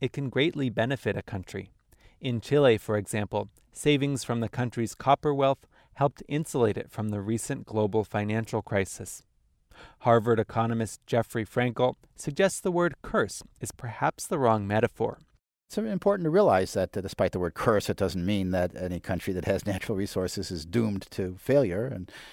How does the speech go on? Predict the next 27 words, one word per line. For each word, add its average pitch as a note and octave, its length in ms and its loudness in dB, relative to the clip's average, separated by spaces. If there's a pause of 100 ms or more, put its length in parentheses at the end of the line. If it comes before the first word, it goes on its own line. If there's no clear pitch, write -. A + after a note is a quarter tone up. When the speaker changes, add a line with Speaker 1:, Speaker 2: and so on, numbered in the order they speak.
(580)
Speaker 2:
I D2 80 -10
mean, C#2+ 340 -12
uh, D#2 160 -6
after D#2+ 260 -6
all, D#2 120 -4
if - 80 -10
you E2+ 80 -8
thought E2+ 240 -2
that, F#2 220 0
that D#2+ 120 -2
would D2 160 -6
lead D#2 240 -6
to D#2+ 140 -8
the D2 100 -8
conclusion E2 600 -6
that D#2 120 -8
you E2+ 160 -8
should - 160 -14
just - 140 -14
destroy G2 420 2
the F2+ 80 0
resources, F2+ 540 0
which F#2 160 -8
is - 80 -14
kind E2+ 180 -6
of E2 60 -6
nonsensical. E2 640 -8